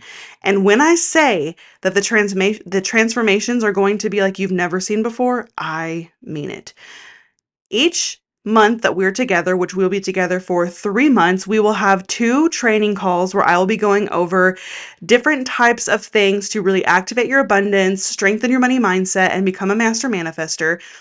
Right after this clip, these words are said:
And we will also have a group coaching call that will be hot seat coaching, where you come and bring all of your burning questions to be coached on in real time. And you also have the opportunity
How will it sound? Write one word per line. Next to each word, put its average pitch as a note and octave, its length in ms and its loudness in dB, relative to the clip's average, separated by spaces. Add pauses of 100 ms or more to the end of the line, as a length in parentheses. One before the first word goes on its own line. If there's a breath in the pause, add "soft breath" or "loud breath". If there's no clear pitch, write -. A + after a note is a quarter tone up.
(300 loud breath)
And G3+ 500 4 (360)
we G#3+ 160 0
will G#3+ 100 6
also C#4 420 4
have F#3+ 400 2 (100)
a F#3 280 2
group F#3+ 400 0
coaching A3 380 -2
call F#3 260 -2
that F#3 120 -2
will F3 100 -4
be F3 100 -4
hot - 320 -4
seat - 180 -8
coaching, F#3 400 -2
where F3 80 0
you F3 140 -2
come F#3 280 -2
and F3 200 -2
bring F3+ 240 -2
all G3 240 2
of B3+ 80 0
your C#4 100 2
burning B3 260 0
questions F#3+ 640 0 (400 loud breath)
to C4+ 140 0
be C#4+ 100 2
coached G#3+ 380 0
on G3 280 0 (120)
in A#3+ 260 2
real C4+ 220 2
time. F3 480 -2 (340 loud breath)
And A3+ 160 0
you B3 240 -2
also G#3+ 400 -4
have A3+ 320 -2
the A3+ 120 -8
opportunity A3 840 -4